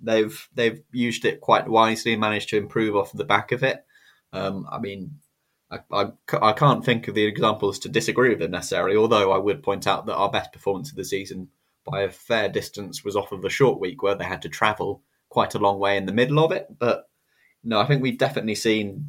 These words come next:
that Swindon been, during the earlier weeks of the season, Swindon were getting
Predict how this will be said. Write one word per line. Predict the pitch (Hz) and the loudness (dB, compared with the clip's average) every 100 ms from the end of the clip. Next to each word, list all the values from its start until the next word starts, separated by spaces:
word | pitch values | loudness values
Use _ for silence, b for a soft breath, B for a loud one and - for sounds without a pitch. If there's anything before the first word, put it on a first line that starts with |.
| 90 | -12
that | - | -8
Swindon | - 117 101 | -2 0 0
been, | 104 95 - _ _ _ | -4 -8 -12 _ _ _
during | 135 120 117 | 4 4 4
the | 113 | 4
earlier | 110 107 101 | 6 8 6
weeks | 101 123 123 | 6 2 -4
of | |
the | 104 | -6
season, | - 120 101 92 | -2 -2 -4 -6
Swindon | - 104 98 | -4 -4 -4
were | 98 | 0
getting | 104 95 143 | 2 2 -2